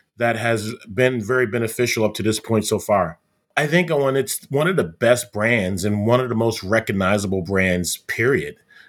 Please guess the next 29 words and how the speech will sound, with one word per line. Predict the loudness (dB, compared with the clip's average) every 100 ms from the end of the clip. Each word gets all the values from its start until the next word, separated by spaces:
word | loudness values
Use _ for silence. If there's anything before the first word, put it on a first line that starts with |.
| _
Not | -2 0 0 0
even | 0 0
in | 0 -4
sports, | -4 2 2 0
but | -2 -2 -2
throughout | -2 0 0
our | -2
culture. | -4 -2 -2 -2 -6 -10 _ -20 -20 _ -4
Um, | 0 0 0 -4 -12 _
so | -2 -2 0
to | -2
associate | -2 -2 -2 -2 -4 -2 0 0 -4 _
the | -6 2 2
Howard | 2 -2 0 -2 -2
brand | -2 0 -4 -10 _ _ _ _ _ -4
along | -2 0 0 0 -2
with | 0 0 -2 -16 _ -12
the | 0 0
Jordan | 0 2 2 2 0
brand, | 0 0 0 -2 -8 -20 -20 -18 0
uh, | 0 0 -2
you're | 4 4 4
connecting | -4 -2 2 2 2 -2 -2
two | 0 2
of | 2
the |
largest | 0 0 0 -2 -4
brands | 0 2 0 0
in | -2